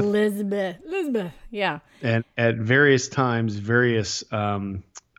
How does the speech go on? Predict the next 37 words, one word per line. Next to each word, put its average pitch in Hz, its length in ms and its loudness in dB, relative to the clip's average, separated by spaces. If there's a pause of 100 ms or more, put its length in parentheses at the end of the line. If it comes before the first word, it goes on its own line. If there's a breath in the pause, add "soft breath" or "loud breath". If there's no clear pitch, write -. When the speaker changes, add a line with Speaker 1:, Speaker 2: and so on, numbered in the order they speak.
(140)
Speaker 2:
other 123 240 4
wrestlers 107 560 0
had 101 200 -4
crushes 117 500 0
on 95 160 -6
her, 98 280 -4
Speaker 1:
They 95 80 -6
Speaker 2:
and 101 80 -2
the - 100 0
Speaker 1:
did. 101 60 2
Speaker 2:
Macho 110 440 4
Man 107 300 0
would 104 120 2
routinely 104 600 4
have 104 200 2
to 104 100 -6
defend 101 460 0
her 98 240 2
honor. 98 540 0
Speaker 1:
Yeah, 151 240 -10
she - 180 -6
never 285 240 -4
spoke. - 600 -12 (100)
I 190 120 -8
remember 175 440 -6
that. 143 240 -8
She - 160 -12
never 208 240 -6
spoke. 156 300 -10 (100)
But 262 400 -2 (460 loud breath)
I 339 320 -2
never 208 600 -2 (340 soft breath)
knew 247 500 -2
about 226 720 -4
or 208 440 -2
was 190 440 -4
aware 196 640 -4